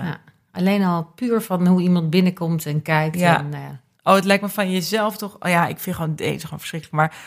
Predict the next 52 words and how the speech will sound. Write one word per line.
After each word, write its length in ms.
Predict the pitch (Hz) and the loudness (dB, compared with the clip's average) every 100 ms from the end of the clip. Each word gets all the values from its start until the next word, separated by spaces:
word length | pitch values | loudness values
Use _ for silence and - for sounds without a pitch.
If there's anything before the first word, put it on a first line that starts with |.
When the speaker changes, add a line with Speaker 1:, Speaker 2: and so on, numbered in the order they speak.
| - _ | -20 _
Speaker 2:
dat 100 | - | -12
is 60 | - | -10
toch 220 | 185 - - | -10 -12 0
erg 300 | 208 220 208 | 2 2 0
om 100 | 180 | -4
te 100 | 180 | -4
zien 420 | 151 170 240 220 | -2 0 2 2
dat 140 | 170 | -2
je 60 | - | -4
gewoon 160 | 190 | -2
aan 60 | 170 | -2
het 80 | - | -2
struggelen 640 | - - 202 240 233 208 | -4 -2 0 2 2 -2
bent, 280 | 165 190 185 | 2 0 0
omdat 180 | 180 180 | -4 -6
je 120 | 196 | -6
in, 220 | - 180 | -4 -6
in, 220 | - 185 - | -2 -4 -2
in 140 | 190 | 2
de 140 | 190 | 2
alleropperste 600 | - 220 - 226 226 208 | 4 2 0 -4 -4 -6
zenuwen 560 | 165 185 233 233 175 165 | 0 2 4 2 2 0
een 60 | 175 | -2
gesprek 480 | 170 - 185 220 | -6 -8 -6 -6
en 120 | - 165 | -6 -2
een 160 | 170 139 | -2 2
date 320 | 196 262 285 | 4 4 2
moet. 140 | 165 - | -2 4
Oh. 320 | 196 175 160 190 | 4 4 0 -2
Speaker 1:
Ja. 340 | 170 160 156 - - - _ | 0 0 -2 -8 -20 -20 _
Speaker 2:
Oh, 340 | 233 240 233 190 | 4 6 6 4
ik 80 | |
heb 100 | 196 | 0
niet 100 | 180 | 0
eens 80 | 185 | 0
die 100 | 190 | 0
camera 340 | - 202 202 185 | 2 4 4 4
nodig, 280 | 202 214 170 | 4 4 2
maar 80 | |
ik 100 | 160 | -2
zou 140 | - 185 | 2 4
al 360 | 175 170 165 151 | 6 6 4 0
van 120 | 185 | -6
het 100 | 175 | -6
idee 360 | 180 156 190 202 | -6 -2 -2 -2
van 140 | 180 | -6
zo'n 180 | 170 165 | -6 -4
date 340 | 170 208 208 151 | -2 -2 -2 -8
word 140 | 156 | -14
ik 60 | 156 | -4
al 120 | 156 | -2
helemaal, 720 | 156 156 151 147 143 143 - | -2 -4 -4 -4 -6 -8 -14